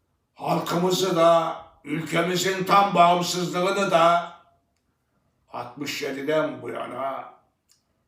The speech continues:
hiç püresiz, kelle koltukta gözümüzü kırpmadan savunan sadece biziz.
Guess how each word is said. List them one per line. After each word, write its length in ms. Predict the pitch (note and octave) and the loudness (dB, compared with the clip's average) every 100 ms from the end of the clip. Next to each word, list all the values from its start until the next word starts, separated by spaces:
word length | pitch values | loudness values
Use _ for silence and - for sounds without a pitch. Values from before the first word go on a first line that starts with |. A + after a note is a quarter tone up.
| _ - | _ 0
hiç 500 | A#3 D4 - - E3 | 6 8 6 0 -2
püresiz, 760 | E3+ D#3 - D3+ - - - | -2 0 -2 -4 -6 -12 -14
kelle 460 | - D#3 D#3+ F#3 - | -6 -2 0 0 0
koltukta 840 | D3 C#3 C#3 - D3 D3+ D#3+ - - - _ _ _ _ _ _ - | -2 -2 -10 -10 -4 -2 -2 -4 -12 -20 _ _ _ _ _ _ -8
gözümüzü 680 | C3 C3+ D3+ D3+ C#3+ D3+ D3+ | -6 -6 -6 -6 -4 -4 -2
kırpmadan 920 | F3 - - C3 - C#3 D3 D3+ - | -2 -4 -6 -8 -4 -6 -6 -12 -18
savunan 680 | - - D3 C#3+ C#3 C3+ B2 | -14 -8 -6 -4 -6 -8 -10
sadece 800 | A2+ A#2+ C3 C#3+ C3+ - D3 - | -8 -2 -2 -2 -4 -8 -8 -8
biziz. 680 | E3 D#3 C3 - - - | -8 -8 -8 -12 -16 -20